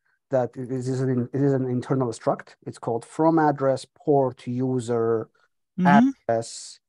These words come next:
Speaker 1: D B and success. Uh, let's move
Speaker 2: Mm-hmm.
Speaker 1: this back into f-, full screen. Okay. Uh, and then I have a struct that is made of, it's made of a list of these structs.
Speaker 2: Right.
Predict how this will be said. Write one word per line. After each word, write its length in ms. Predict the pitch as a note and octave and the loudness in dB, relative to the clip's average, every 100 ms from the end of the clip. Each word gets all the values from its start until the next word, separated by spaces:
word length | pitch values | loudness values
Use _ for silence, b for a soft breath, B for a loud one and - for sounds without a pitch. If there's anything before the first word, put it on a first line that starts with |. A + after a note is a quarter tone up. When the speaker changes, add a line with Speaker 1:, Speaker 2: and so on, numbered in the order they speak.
| _ - | _ -14
Speaker 1:
D 340 | C3 B2+ C#3 | -8 -2 0
B 320 | B2 C3 B2 A#2 | 0 -2 0 -2
and 140 | A2+ | -4
success. 600 | - A2+ - - - - _ _ _ | -8 -8 -8 -10 -12 -20 _ _ _
Uh, 80 | B2+ | -16
let's 300 | B2 A#2+ - | -10 -10 -8
move 220 | A#2+ A#2 C#3+ | -6 -4 -2
Speaker 2:
Mm-hmm. 100 | A3 | -2
Speaker 1:
this 160 | - - - | -4 -18 -12
back 300 | G#2+ G2+ A2+ | -10 -10 -12
into 420 | A2 - A2+ - G3 | -14 -12 -12 -12 -14
f-, 260 | - - _ _ _ | -20 -20 _ _ _
full 160 | A2+ - | -14 -14
screen. 420 | - - A2 F2+ | -14 -14 -14 -10
Okay. 380 | A#2 A2+ - - _ _ _ _ | -10 -8 -12 -16 _ _ _ _
Uh, 300 | D3 C#3+ C#3 C#3 | 6 8 8 6
and 180 | D3+ D3 | 4 4
then 120 | D3 | 4
I 140 | C#3 | 4
have 420 | C3 C3+ B2+ B2+ B2 | 2 2 2 0 -4
a 140 | C#3 B2+ | -4 -4
struct 720 | - - G#3 F3+ - - - _ _ _ _ | -6 -2 2 2 0 -20 -20 _ _ _ _
that 300 | C3 C3 B2 | -4 -2 -2
is 240 | D3 B2+ A#2+ | -4 -4 -4
made 500 | B2+ C3 C3 C3 B2+ - | -4 -2 0 -2 -4 -4
of, 380 | A#2+ G#2+ - - A#2+ B2 | -4 -4 -12 -12 -12 -6
it's 220 | C3 - | -6 -4
made 240 | B2+ C3+ B2+ | -4 -2 -2
of 140 | B2 | -2
a 20 | B2+ | 0
list 480 | B2+ C3+ B2+ - | 2 4 2 -2
of 140 | C3+ C3 B2 | -10 -8 -4
these 200 | B2+ A#2 | -4 -4
structs. 500 | - - - _ _ _ _ _ _ _ _ _ _ _ _ _ _ _ _ - | -10 -12 -14 _ _ _ _ _ _ _ _ _ _ _ _ _ _ _ _ -10
Speaker 2:
Right. 200 | D3 | -6